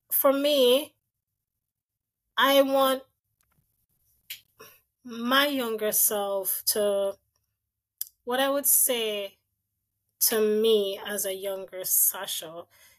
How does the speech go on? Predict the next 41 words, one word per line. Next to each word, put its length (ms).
is 180
that 220
don't 220
worry 220
about 400
it. 180
You 180
will 160
get 300
there. 300
You 140
just 300
keep 300
doing 240
what 200
you're 120
doing, 420
taking 460
steps 420
every 200
single 360
day, 300
just 300
one 220
foot 260
in 120
front 320
of 180
the 140
other. 440
Um, 480
there 160
were 140
times 580
when, 500
because 460
other 240
than 420
unemployment, 1040
I've 200
had 320